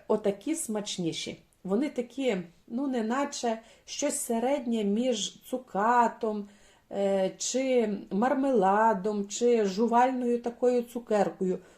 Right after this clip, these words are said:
Ну, дуже і дуже смачні. Далі я зберігаю це у сухих трилітрових банках, закривши кришкою. Але, е, кладу,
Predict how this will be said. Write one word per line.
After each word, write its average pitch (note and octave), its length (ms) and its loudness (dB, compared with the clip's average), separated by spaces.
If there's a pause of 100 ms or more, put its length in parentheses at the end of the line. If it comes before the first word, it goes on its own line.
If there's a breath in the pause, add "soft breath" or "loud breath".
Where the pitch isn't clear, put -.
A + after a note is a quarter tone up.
(120)
Ну, D#4+ 180 4
дуже C4 460 2
і G#3 80 -2
дуже A#3 320 -2
смачні. G#3+ 600 -6 (340 soft breath)
Далі G4 260 10
я C4 160 4
зберігаю A#3 640 2
це B3+ 400 -2 (400 soft breath)
у A3+ 120 -2
сухих B3+ 520 -4 (320)
трилітрових G#3+ 800 2
банках, F#4 720 0
закривши C4+ 680 -2
кришкою. E3 800 -2 (440 soft breath)
Але, C#4+ 460 4 (380 loud breath)
е, G#3+ 300 -2
кладу, C#4 1000 0